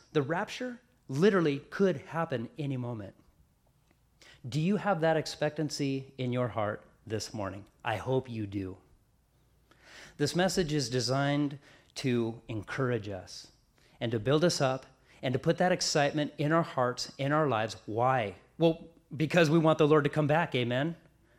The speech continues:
I don't know about you, but I'd rather be in heaven right now. But God's plan is unfolding right on schedule. And in the meantime, what you and I are, are to do is to have that expectancy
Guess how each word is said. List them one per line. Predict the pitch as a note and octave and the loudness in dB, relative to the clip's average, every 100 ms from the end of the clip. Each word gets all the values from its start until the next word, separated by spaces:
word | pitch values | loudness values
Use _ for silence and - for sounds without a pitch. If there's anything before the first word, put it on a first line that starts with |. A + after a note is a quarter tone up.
| _ | _
I | C#3+ | 4
don't | F3 | 6
know | D3+ | 6
about | C#3+ - | 6 4
you, | F3+ | 2
but | C3 - | 2 2
I'd | D3 D#3 | 0 4
rather | D#3 E3 | 4 4
be | D3+ D#3 | 4 2
in | B2+ | 4
heaven | E3 C3+ | 2 2
right | A2 G#2 | 0 -2
now. | G#2 G2 - _ _ _ _ _ _ _ _ _ - - - | -4 -8 -10 _ _ _ _ _ _ _ _ _ -20 -20 -4
But | C#3+ E3+ E3+ - - - _ _ _ _ _ | 4 6 6 0 -20 -20 _ _ _ _ _
God's | C3 D#3 B2+ | 0 2 0
plan | - - G3+ D3 | -6 -2 0 0
is | A2+ | 0
unfolding | B2 A#2+ - C#3+ A#2 G2+ F#2+ | 0 -2 -2 -2 -2 -6 -8
right | G2 B2 A#2+ | -4 -4 -2
on | A#2+ | -6
schedule. | - B2 A#2+ G2+ G#2 - - - _ _ _ _ _ _ _ _ _ _ _ _ - - - | -6 -8 -8 -8 -12 -16 -20 -20 _ _ _ _ _ _ _ _ _ _ _ _ -20 -20 -4
And | C3 | 0
in | C#3 C#3 | 2 2
the | |
meantime, | C#3 F#3 F#3+ B2 A2 A2 A#2 - - _ _ _ | 2 2 0 0 -2 -2 -6 -12 -20 _ _ _
what | A#2 | -8
you | A#2 C3 E3 | -6 -2 2
and | C#3+ | 2
I | D3 | 2
are, | D3 C#3 - - | 0 -4 -12 -6
are | A#2+ A#2 | -6 -4
to | A#2+ | -6
do | G#2+ A2 C#3+ E3+ - _ - | -4 -4 -4 -8 -18 _ -8
is | A#2+ | -4
to | G#2+ | -4
have | - B2+ | -2 0
that | C#3+ E3+ | 0 -2
expectancy | E3 - A#2+ A#2+ - B2 | -2 -4 -4 -6 -6 -8